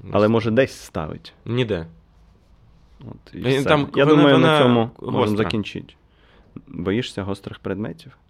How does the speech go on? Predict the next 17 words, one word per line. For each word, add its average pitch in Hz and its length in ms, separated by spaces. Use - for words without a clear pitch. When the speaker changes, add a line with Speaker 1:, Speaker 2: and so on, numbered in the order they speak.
Speaker 1:
На 117 160
Новий 139 240
рік 208 360
надягає 127 540
коту 160 460
святковий 131 580
нашийник. 117 600
Якого 98 360
кольору? 87 300
Speaker 2:
Він 127 160
світиться. - 480
Speaker 1:
Мгм. 92 120
І 139 280
улюблена 123 520
новорічна 110 540
страва — 151 520
відбивні 113 800